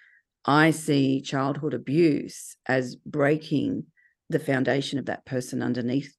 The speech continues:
You know, they've got nothing solid to stand on it. They don't trust people, and, and there's a good reason why they don't. And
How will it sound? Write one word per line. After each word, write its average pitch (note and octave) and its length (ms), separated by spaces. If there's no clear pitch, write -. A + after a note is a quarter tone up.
You C3+ 80
know, B2+ 100
they've C3+ 140
got D3 140
nothing C#3 400
solid - 640
to C#3+ 120
stand D3 500
on B2 160
it. B2+ 160
They C3 100
don't C3+ 220
trust - 340
people, D3+ 640
and, C3 240
and C#3 160
there's C3 140
a C#3+ 60
good C3+ 180
reason C3+ 320
why C3 140
they B2+ 120
don't. B2 420
And C3 420